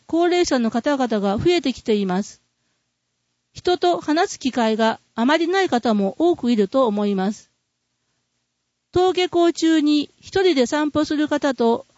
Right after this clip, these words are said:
実際よくすれ違います。こちらから挨拶をすると、ほとんどの方が挨拶を返してくれます。会う頻度が多くなることにより、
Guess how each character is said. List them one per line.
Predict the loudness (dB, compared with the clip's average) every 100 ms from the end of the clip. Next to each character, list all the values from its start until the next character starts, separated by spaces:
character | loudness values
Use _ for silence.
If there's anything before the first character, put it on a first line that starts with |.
| _ _
実 | -4 -4
際 | -2 0 0 0 0
よ | -2
く | -2
す | -4 0
れ | 0
違 | 0 0 0
い |
ま | 0 -2
す。 | -6 -14 _ _ _ _ _ _ _ _ _ _ _
こ | -4
ち | 0
ら | 0 2
か | 2
ら | 2 2
挨 | 2
拶 | 0 0 0
を | 0
す | -2
る | -2
と、 | 0 0 -2 _ _ _
ほ | -6 0
と | 0
ん | 2
ど | 0
の | 0
方 | 0 -2 0
が | 0
挨 | 2 0
拶 | 0 0 0
を | 0
返 | 0 0 0
し |
て | 0 -2
く | 0
れ | 0
ま | -2 -4
す。 | -8 _ _ _ _ _ _ _ _ _ _ _
会 | 2
う | 2
頻 | 0 -2 0
度 | 0
が | 2 2
多 | 2 0
く | 0
な | 0
る | 0
こ | 0
と | 0
に | 0 0
よ | 0
り、 | -2 -6